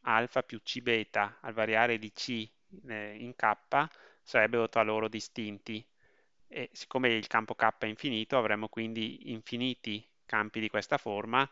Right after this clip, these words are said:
che sarebbero infiniti sottocampi di L contenenti K.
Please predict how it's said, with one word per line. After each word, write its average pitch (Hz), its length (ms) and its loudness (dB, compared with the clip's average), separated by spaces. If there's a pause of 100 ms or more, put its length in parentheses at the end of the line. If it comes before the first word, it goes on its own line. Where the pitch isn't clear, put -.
(560)
che - 240 -6
sarebbero 117 520 2
infiniti 117 640 -4
sottocampi 110 840 -2
di 120 160 2
L 110 400 4
contenenti 107 520 -6
K. 101 220 2